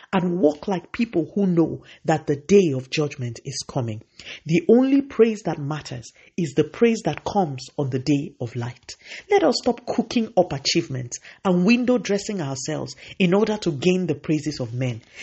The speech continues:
The day of light will show work that was done in the right way.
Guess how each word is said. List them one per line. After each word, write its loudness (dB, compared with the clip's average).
The 8
day 2
of 0
light -2
will 0
show 0
work 0
that -4
was -4
done 0
in -4
the -4
right -2
way. -6